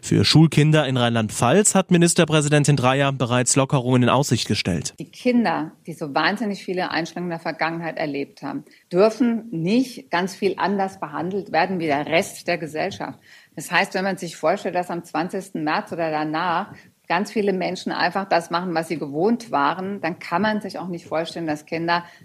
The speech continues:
Speaker 2: von morgens bis abends mit Maske in der Schule sitzen und dreimal die Woche getestet werden.
Speaker 1: Konkret beschlossen werden sollen die Schullockerungen nach den Winterferien. Der Bahnlärm im Mittelrheintal macht krank.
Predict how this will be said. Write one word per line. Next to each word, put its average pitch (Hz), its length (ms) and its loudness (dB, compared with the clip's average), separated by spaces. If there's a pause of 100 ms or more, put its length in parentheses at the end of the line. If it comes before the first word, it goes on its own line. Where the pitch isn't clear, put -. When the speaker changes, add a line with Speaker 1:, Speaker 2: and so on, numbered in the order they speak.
Speaker 2:
von 151 160 -8
morgens 175 280 0
bis - 140 -10
abends 165 320 -4
mit 151 160 -6
Maske 170 300 -2
in 165 60 -2
der 147 100 0
Schule 170 320 -6
sitzen 165 320 -8
und 147 120 -6
dreimal 147 240 2
die 135 120 -4
Woche 139 180 -4
getestet - 560 -12
werden. 131 320 -6
Speaker 1:
Konkret 120 400 2
beschlossen 147 480 0
werden 135 320 2
sollen 127 300 2
die 127 120 6
Schullockerungen 160 920 6
nach 127 240 2
den 131 200 2
Winterferien. 101 840 2 (1040)
Der 160 220 6
Bahnlärm 175 560 2
im 151 140 6
Mittelrheintal 135 880 4
macht 131 460 0
krank. 107 420 -2